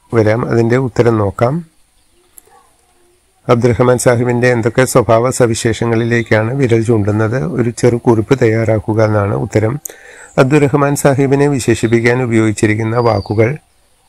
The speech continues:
അബ്ദുറഹ്മാൻ സാഹിബ്, ധീരൻ, ധീരപ്രജ്ഞൻ, വീരൻ, മരണമില്ലാത്തവൻ.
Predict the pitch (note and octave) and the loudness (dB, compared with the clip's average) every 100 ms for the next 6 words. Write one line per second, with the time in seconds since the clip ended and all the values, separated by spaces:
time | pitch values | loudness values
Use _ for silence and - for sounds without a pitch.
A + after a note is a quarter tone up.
0 | _ - A2+ A#2+ A#2 A#2+ A#2 A#2+ A2 A2+ | _ -4 0 2 2 2 0 0 0 0
1 | A2 G#2+ A#2 C#3+ - _ _ _ - - | 2 0 -2 -4 -6 _ _ _ -20 -20
2 | - C3 G#2+ B2 A2 A2+ A#2 C3 B3+ C#4+ | -16 -10 0 2 2 2 0 0 -4 -10
3 | _ _ _ _ _ A#2 A#2 A2+ A2+ A#2+ | _ _ _ _ _ -2 2 4 2 0
4 | A#2+ G#2 - A#2+ B2+ D3 A3 _ _ _ | -2 -2 0 2 2 0 -6 _ _ _
5 | _ _ _ C#3 A#2 A2+ A2+ B2 C3 F#3 | _ _ _ -2 2 2 2 2 0 -4
6 | - - _ _ - C3+ B2 A#2 A2+ G#2 | -10 -20 _ _ 0 0 2 2 2 0
7 | G#2 - G2+ | -2 0 -2